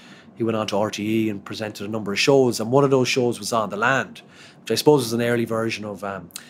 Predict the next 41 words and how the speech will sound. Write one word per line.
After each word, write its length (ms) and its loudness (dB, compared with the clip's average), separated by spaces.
an 260 -8
Irish 280 -2
audience 340 0
might 140 -6
know 120 -4
nationwide 640 -6
at 80 -10
home. 380 -6
So 200 -4
he, 240 -2
he, 140 -6
he 140 -2
went 220 0
around 180 0
and 100 -6
set 220 0
up 120 -2
filling 260 -4
cameras 560 -10
and 160 -18
captured 500 -4
the 60 -14
story 540 -4
and 120 -16
flavour 560 -6
of 180 -10
mainly 260 2
rural 360 2
towns 420 -6
throughout 320 -6
the 60 -20
country. 460 -10
Um, 460 -10
I 60 -4
suppose 360 4
a, 220 0
an, 260 -4
an 140 0
early 300 6
incarnation 580 -2
of, 160 -10